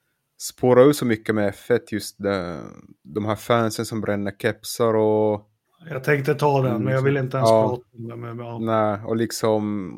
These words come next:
Speaker 1: och sen liksom tävlings, eh, ledningen som inte kan, eh, liksom, sköta sitt heller, och,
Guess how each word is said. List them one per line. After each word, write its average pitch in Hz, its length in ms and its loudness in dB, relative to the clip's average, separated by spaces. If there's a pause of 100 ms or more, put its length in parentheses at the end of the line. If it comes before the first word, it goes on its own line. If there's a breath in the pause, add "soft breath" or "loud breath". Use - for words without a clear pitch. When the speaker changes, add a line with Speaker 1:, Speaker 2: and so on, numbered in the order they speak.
(100)
Speaker 1:
och - 140 -12
sen 107 240 -2
liksom 107 360 -4
tävlings, 107 680 -2
eh, 107 280 2 (1600)
ledningen 113 520 2
som 113 160 -6
inte 104 240 -8
kan, 107 380 -4
eh, 95 300 -6
liksom, 98 460 -10
sköta 104 320 -6
sitt - 400 -10
heller, 107 360 -2
och, 107 260 -6